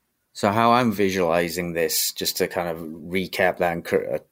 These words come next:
get my visual out there, is if you've got a boat going from the top of the screen to the bottom of the screen, the speedboat is pulling the water skier down from top of the screen to the bottom of the screen.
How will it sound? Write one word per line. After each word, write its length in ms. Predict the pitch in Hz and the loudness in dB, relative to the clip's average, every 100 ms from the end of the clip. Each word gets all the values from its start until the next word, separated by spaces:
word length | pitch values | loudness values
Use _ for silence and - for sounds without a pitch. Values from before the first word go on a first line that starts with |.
| - | 0
get 140 | 98 | 0
my 240 | 85 92 87 | 4 2 4
visual 500 | 85 85 90 85 87 | 2 0 2 4 4
out 240 | 85 - | 2 0
there, 300 | 85 82 - | -2 -2 -2
is 540 | 78 90 87 85 - - - - - - - | 2 4 4 2 0 -2 -8 -14 -16 -14 -2
if 200 | 98 - | 0 4
you've 240 | 120 117 | 4 6
got 180 | - 104 | 6 6
a 240 | 98 92 - - | 6 4 0 4
boat 380 | 107 98 - - - - | 6 4 0 -4 -4 -4
going 240 | 98 101 95 | 4 4 4
from 200 | - 92 | 2 0
the 80 | 90 | 0
top 360 | - 117 110 | 4 4 4
of 60 | 107 | 4
the 80 | 98 | 4
screen 440 | - 110 107 98 | 2 2 2 2
to 80 | 92 | 0
the 100 | 90 | 0
bottom 400 | 76 87 87 90 | 4 4 4 -2
of 80 | 82 | -4
the 80 | 82 | -4
screen, 400 | - 85 76 76 - | -2 -4 -6 -10 -8
the 60 | |
speedboat 640 | - - 87 78 78 76 67 | -6 -4 -4 -2 -2 -2 -4
is 100 | 69 | -12
pulling 540 | - - 104 92 90 87 | -14 0 4 4 2 0
the 120 | - | 4
water 260 | 101 98 76 | 8 8 6
skier 400 | - - 90 80 | 2 2 2 2
down 400 | 80 82 78 76 - _ _ _ _ | 2 2 0 -8 -14 _ _ _ _
from 220 | - 76 | -12 -10
top 240 | - 110 101 | 2 4 4
of 60 | |
the 60 | 92 | 0
screen 280 | - 92 90 | 0 0 0
to 80 | |
the 80 | - | -4
bottom 300 | 76 87 80 | 0 2 0
of 40 | 80 | -6
the 60 | |
screen. 400 | 76 - 82 78 | -6 -4 -4 -6